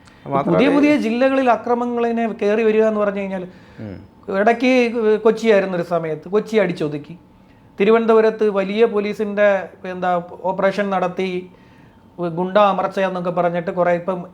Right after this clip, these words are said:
Speaker 2: അത് ഗുണ്ട അമർച്ച നടന്നാലും കുറേ കാലം ഇവിടെ സമാധാനം.
Speaker 1: ഉം.
Speaker 2: ഇവര് വേ-, പിന്നെ പോലീസിൻ്റെ ഓപ്പറേഷൻ സ്റ്റാർട്ട് ചെയ്യുമ്പോൾ എല്ലാവരും മാളത്തിൽ കയറും.
Speaker 1: മാളത്തിൽ കയറും.
Speaker 2: ഉം. ഒരു മൂന്നാല് മാസം പിന്നെ സമാധാനമാണ്
Speaker 1: ഉം.
Speaker 2: തിരുവനന്തപുരത്ത്. മൂന്നാല് മാസത്തേക്ക്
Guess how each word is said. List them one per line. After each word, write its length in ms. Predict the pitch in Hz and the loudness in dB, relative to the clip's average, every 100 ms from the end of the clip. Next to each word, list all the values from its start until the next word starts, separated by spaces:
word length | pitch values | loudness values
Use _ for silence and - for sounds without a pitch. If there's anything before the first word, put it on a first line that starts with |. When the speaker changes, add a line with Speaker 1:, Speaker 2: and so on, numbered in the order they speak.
| 123 | -16
Speaker 2:
അത് 120 | 127 | -8
ഗുണ്ട 220 | 143 143 | -6 0
അമർച്ച 300 | 165 165 180 | 0 0 0
നടന്നാലും 440 | 202 190 202 202 | 2 4 2 0
കുറേ 260 | 214 202 214 | 0 2 4
കാലം 200 | 226 233 | 4 4
ഇവിടെ 160 | 233 220 | 4 2
സമാധാനം. 540 | 220 220 220 214 214 - _ - | 2 2 2 0 -4 -12 _ -18
Speaker 1:
ഉം. 160 | 107 85 - _ _ - | -16 -16 -20 _ _ -2
Speaker 2:
ഇവര് 240 | 185 262 262 | 2 4 4
വേ-, 440 | 190 180 180 175 170 175 | 4 2 4 4 2 0
പിന്നെ 360 | 175 175 170 165 170 - 175 - | -2 -2 0 0 -2 -12 -14 -2
പോലീസിൻ്റെ 360 | 196 233 247 | 0 2 4
ഓപ്പറേഷൻ 360 | 226 220 240 233 | 4 4 2 2
സ്റ്റാർട്ട് 240 | 226 214 | 0 0
ചെയ്യുമ്പോൾ 220 | 208 208 196 | 0 -2 2
എല്ലാവരും 220 | 202 196 | 2 0
മാളത്തിൽ 280 | 160 143 117 | -4 -6 -10
കയറും. 220 | 113 - _ - | -16 -20 _ -8
Speaker 1:
മാളത്തിൽ 220 | 107 98 | -6 -6
കയറും. 260 | 92 85 - - | -6 -10 -12 -10
Speaker 2:
ഉം. 140 | 151 160 | -6 -4
ഒരു 100 | 220 | -2
മൂന്നാല് 380 | 208 233 269 | 0 2 2
മാസം 280 | 247 226 214 | 4 2 0
പിന്നെ 180 | 202 190 | -4 -4
സമാധാനമാണ് 760 | 175 165 170 165 135 117 - 101 | -4 0 2 0 -2 -12 -16 -14
Speaker 1:
ഉം. 140 | 82 - _ - | -14 -18 _ -8
Speaker 2:
തിരുവനന്തപുരത്ത്. 480 | 165 156 143 127 - - - | -2 -2 -2 -8 -14 -20 -6
മൂന്നാല് 260 | 208 262 262 | 0 2 4
മാസത്തേക്ക് 440 | 240 - 214 247 | 2 0 -4 -4